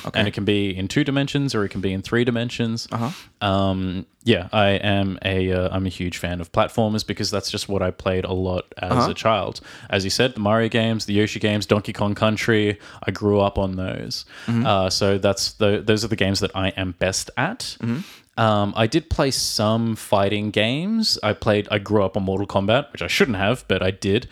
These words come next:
Speaker 1: Mm-hmm.
Speaker 2: Uh, and then, and then there's a game that, a, a game that I might have spent the most amount of time in is Super Smash Bros. Melee. And that is, like, a combination between a fighting game and a platformer game.
Speaker 1: Oh, yeah.
Speaker 2: And I was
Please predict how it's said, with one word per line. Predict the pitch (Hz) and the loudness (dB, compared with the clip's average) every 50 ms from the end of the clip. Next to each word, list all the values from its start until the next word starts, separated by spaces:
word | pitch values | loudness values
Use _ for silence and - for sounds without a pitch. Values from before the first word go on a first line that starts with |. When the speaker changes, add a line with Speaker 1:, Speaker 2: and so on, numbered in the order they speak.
| - | -8
Speaker 1:
Mm-hmm. | - 107 107 101 113 151 - | -6 -4 -2 -4 -4 0 2
Speaker 2:
Uh, | 110 101 101 98 98 95 95 95 95 92 92 92 92 - - _ _ _ | 4 4 4 4 2 2 2 2 0 0 -2 -4 -6 -8 -12 _ _ _
and | - 113 113 117 120 | -2 -2 0 2 2
then, | 117 117 113 110 110 110 - - - 120 - - - _ _ | 2 2 0 0 -2 -4 -6 -10 -20 -20 -20 -20 -20 _ _
and | 110 110 117 | -4 0 0
then | 143 165 156 | 0 2 2
there's | 151 127 | 2 0
a | 127 | 0
game | 104 - 113 107 104 107 107 | -2 0 2 2 2 2 0
that, | 98 - 101 98 - 113 - - 117 - _ _ _ - - - - - | 0 0 0 0 0 -4 -8 -8 -10 -14 _ _ _ -20 -20 -20 -10 -4
a, | 107 117 117 - | -4 -4 -2 -2
a | 120 | 0
game | 117 156 185 214 220 | 2 2 2 2 0
that | 226 - | -2 0
I | 120 127 127 120 | 2 2 2 2
might | 117 123 127 127 156 208 262 - - | 2 0 0 2 2 0 0 0 -2
have | 202 185 160 | -2 -2 -2
spent | - - - - 135 139 127 - - | -2 -2 0 0 0 0 -2 -2 -2
the | 104 | -2
most | 98 95 95 95 101 117 127 - - | -2 0 0 2 2 2 0 -2 -4
amount | 127 123 123 131 135 | 0 0 2 2 0
of | 135 - | -2 -4
time | - - - 131 131 143 147 170 | -6 -2 0 2 2 2 2 0
in | 196 233 269 269 - - - - - - - - | 0 0 -2 -4 -8 -12 -20 -20 -20 -20 -8 -2
is | - 117 107 107 104 104 101 - | 2 2 4 4 2 2 0 -2
Super | - - - 143 131 - | -4 -2 -2 -2 -2 -2
Smash | 123 - - 110 107 - - | -4 -2 0 0 -2 0 -2
Bros. | 107 101 98 92 95 | 0 0 0 0 0
Melee. | 98 98 92 87 87 - - - - 117 - _ _ _ _ _ _ - | 0 0 0 0 -2 -4 -4 -6 -8 -8 -10 _ _ _ _ _ _ -2
And | 107 101 98 98 98 98 98 92 - - | 0 2 2 2 2 0 -2 -4 -4 0
that | - 104 113 117 | 2 2 2 2
is, | 113 - | 0 0
like, | 104 101 - | -2 -2 -2
a | 95 | -4
combination | - - - 107 95 101 92 95 95 98 - - 117 113 | -6 -2 -2 0 0 0 0 0 -2 -2 -2 -2 -2 -2
between | 104 104 - - - 98 95 92 | -2 -4 -4 -4 -4 -2 -2 -2
a | |
fighting | 92 - - 98 95 95 98 92 | -4 -2 0 0 0 0 0 -2
game | 98 98 98 95 | 0 0 0 0
and | 92 92 | -4 -6
a | |
platformer | 87 - - 92 90 - - 98 92 92 | -6 -2 -2 -2 -2 -2 -6 -6 -4 -4
game. | - - 98 107 120 131 135 131 - | -2 0 0 0 0 -2 -4 -4 -4
Speaker 1:
Oh, | 110 | -4
yeah. | 95 90 101 | -2 -2 0
Speaker 2:
And | 107 95 | 0 0
I | 92 | 0
was | 92 92 - - | 0 0 -4 -6